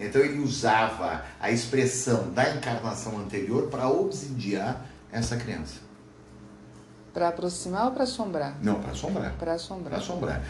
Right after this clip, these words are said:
Speaker 1: Todo obsessor, ele assombra pra retirar energia. Ou ele assombra pra que você entre em, ah,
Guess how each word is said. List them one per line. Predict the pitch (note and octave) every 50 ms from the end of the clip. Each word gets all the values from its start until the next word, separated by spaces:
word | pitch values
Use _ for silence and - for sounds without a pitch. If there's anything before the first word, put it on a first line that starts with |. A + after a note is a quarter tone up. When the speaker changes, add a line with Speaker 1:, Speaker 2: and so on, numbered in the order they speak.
| - -
Speaker 1:
Todo | - C#4 D4 D#4
obsessor, | D4 A#3+ - - D#3+ C3 - - G3 G#3 F#3+
ele | F3 F3+
assombra | G3 F3+ F3+ - - - D3 C3+ C3+ D3 D#3 D#3 G3+ G#3+
pra | G#3+ - F3
retirar | C3+ D3 E3+ D3+ C3+ D3+ C3+ C#3+ D3 D#3
energia. | F3 E3+ F#3 F#3 F#3 D3 B2 F#2+ F2+ - D#2+ B2 - - - - - - -
Ou | D3 D#3 D#3+ D#3+
ele | D#3 D3+ D#3+
assombra | D3+ C#3+ C3 - - - D3 C#3+ D#3 D3+ G3 G3
pra | F#3+ F#3+ E3
que | - -
você | D#3+ D#3 D#3+ D3 - - - D#3+ D3+ -
entre | - E3 E3 F3 F#3 F#3+ - G3 G3+ G3+ G3+ - - - - - - - - - - - - -
em, | C3 C#3+ D3 D3 D3 C#3 C#3 C3+ B2+ -
ah, | A#2+ B2 B2 A#2+ A#2 A#2 A#2 A2+ A2 A2 A2 A2 G#2+ G#2+ G#2 G#2 G#2 G2+ G2 G2